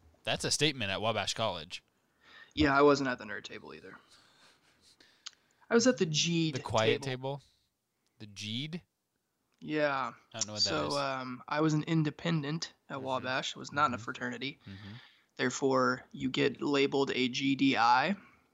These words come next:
Speaker 2: a G'd for short. I'm not gonna spell that out. You can use your context clues, figure it out. Independents are
Speaker 1: Ah,
Speaker 2: not,
Speaker 1: okay.
Speaker 2: um,
Speaker 1: They're frowned upon.
Speaker 2: they're frowned
Speaker 1: Independents
Speaker 2: upon.
Speaker 1: is, yeah.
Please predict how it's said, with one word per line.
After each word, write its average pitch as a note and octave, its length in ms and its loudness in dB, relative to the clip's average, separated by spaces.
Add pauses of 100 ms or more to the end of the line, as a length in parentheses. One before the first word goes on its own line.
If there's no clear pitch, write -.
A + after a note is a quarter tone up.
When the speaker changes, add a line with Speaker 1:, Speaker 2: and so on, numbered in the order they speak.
(520)
Speaker 2:
a C#3 100 -8
G'd C#3+ 500 -2 (180)
for G3+ 180 0
short. G#3 460 2 (360)
I'm E3+ 60 -2
not D#3+ 120 2
gonna D#3 100 2
spell E3 320 2
that C#3 180 -2
out. C3 240 -2 (100)
You D#3 80 -14
can D3+ 120 -10
use C3+ 120 -6
your C3+ 100 -8
context - 420 -6
clues, B2 280 -8
figure B2 300 -6
it A#2+ 80 -10
out. C3 240 0 (500)
Independents F3 480 4
are E3 80 -2
Speaker 1:
Ah, D3+ 80 -4
Speaker 2:
not, D3+ 420 0 (120)
Speaker 1:
okay. D3+ 100 -10
Speaker 2:
um, C#3 460 -4 (1160)
Speaker 1:
They're A#2 120 -4
frowned A2+ 320 0
upon. - 300 -12 (360)
Speaker 2:
they're B2 200 2
frowned C#3 320 -2
Speaker 1:
Independents A#2 100 -10
Speaker 2:
upon. D2 160 -4
Speaker 1:
is, - 140 -12
yeah. - 120 -14